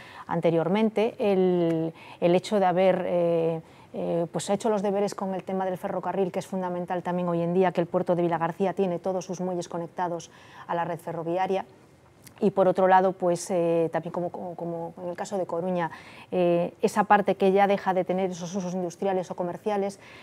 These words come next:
la estamos, em, potenciando y poniendo en valor para, eh, que la ciudadanía pueda disfrutar de ella. Con lo cual nosotros tenemos una parte,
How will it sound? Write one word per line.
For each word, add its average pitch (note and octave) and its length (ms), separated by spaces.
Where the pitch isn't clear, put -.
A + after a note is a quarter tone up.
la F3+ 120
estamos, G3 500
em, F3+ 460
potenciando G#3+ 480
y F#3 40
poniendo F#3+ 260
en F#3+ 80
valor F#3+ 300
para, F#3+ 460
eh, F#3+ 120
que - 80
la F#3+ 80
ciudadanía F3+ 460
pueda E3+ 220
disfrutar D#3+ 440
de D3+ 100
ella. D3+ 200
Con F3 140
lo F3 80
cual F#3+ 180
nosotros F#3+ 320
tenemos G3+ 380
una G3 240
parte, F3+ 460